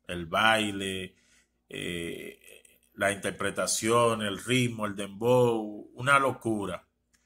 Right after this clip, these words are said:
La Romaría que graba el tema La Loca Mía con, con, con el Fecho,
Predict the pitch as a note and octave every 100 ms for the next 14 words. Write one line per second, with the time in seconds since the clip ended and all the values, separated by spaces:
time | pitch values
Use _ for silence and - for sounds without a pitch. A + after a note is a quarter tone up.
0 | _ _ _ - A#2+ C#3+ D#3+ E3+ D#3+ D#3
1 | D3+ C#3+ C#3 C#3 C#3 C3 B2+ B2+ A2 B2
2 | B2 B2+ B2 A2+ G2+ G2 - _ - G#2
3 | A2 A#2 B2+ A#2+ A#2+ G#2+ G2 G#2+ _ _
4 | _ _ F#2+ F#2 F2+ E2+ F2+ _ F#2+ F#2
5 | F2+ E2 - - F#2+ G2 F2+ A#2 G#2+ F#2+
6 | F#2+